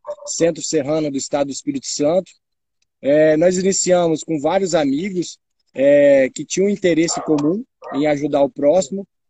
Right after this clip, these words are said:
E um dos, um dos fatos que aconteceu e que relevou muito a trajetória nossa na, na confecção foi de um acidente que aconteceu com um dos, um familiar de um dos nossos amigos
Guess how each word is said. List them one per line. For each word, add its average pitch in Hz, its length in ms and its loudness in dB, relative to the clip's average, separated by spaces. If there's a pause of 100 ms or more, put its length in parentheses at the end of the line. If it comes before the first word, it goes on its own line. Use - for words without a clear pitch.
(220)
E 180 160 2
um 254 120 6
dos, 233 360 -2
um 214 240 2
dos 233 180 0
fatos 185 380 0
que 180 100 -2
aconteceu 165 720 0
e 147 60 2
que 156 140 0
relevou 160 460 0
muito 156 540 -2 (220)
a 143 100 -4
trajetória 156 720 0
nossa 147 440 0
na, 139 240 -4
na 135 160 -6
confecção 151 720 -4 (420)
foi 180 220 4
de 170 80 -6
um 196 60 4
acidente 185 580 0
que 180 60 -14
aconteceu 175 500 -2
com 185 180 -4
um 220 140 0
dos, 175 100 -6
um 165 380 -4
familiar 175 560 2
de 147 100 -8
um 175 80 -4
dos 151 140 -6
nossos 147 300 -2
amigos 165 520 -6